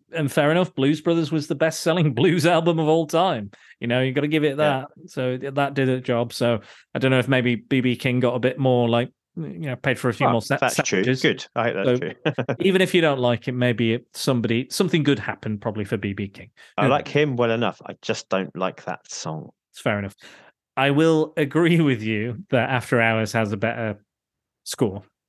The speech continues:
Speaker 1: Absolutely. 'Cause,
Speaker 2: Yeah.
Speaker 1: uh, uh, exactly what we were saying before, it ramps up all of those feelings that the character is having, the situations, the,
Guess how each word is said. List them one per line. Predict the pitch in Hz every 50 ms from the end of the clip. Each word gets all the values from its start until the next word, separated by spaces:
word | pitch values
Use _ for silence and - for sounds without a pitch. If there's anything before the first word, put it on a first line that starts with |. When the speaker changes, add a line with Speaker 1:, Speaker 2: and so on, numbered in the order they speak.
| _ _
Speaker 1:
Absolutely. | 139 131 123 - - 123 107 104 104 110
'Cause, | 101 - 147
Speaker 2:
Yeah. | 208 165
Speaker 1:
uh, | 143 139 120 - _ -
uh, | 170 165 - - -
exactly | 175 165 165 139 131 143 160 160 151 160
what | 143 143 139
we | 139 135
were | 131
saying | 123 - 135 123 120
before, | 120 113 - - 117 113 113 113 110 - - - - - - _ _
it | - 127 127
ramps | 135 127 131 143 139 139 131 - - -
up | 135 123 - 143 -
all | - 147 135 131 131
of | 123 110 113
those | 113 123 120 120 117 104 -
feelings | - - - 131 123 113 107 104 101 95 95 98 98 98 101 101 - - - - - _ _
that | - 117 113 110
the | 117
character | - - 113 107 107 113 - - - 117
is | 104
having, | - - 110 104 101 107 101 104
the | 104
situations, | 98 - 131 123 - - 117 113 110 107 104 - - 113 107 104 107 107 101
the, | - 113 104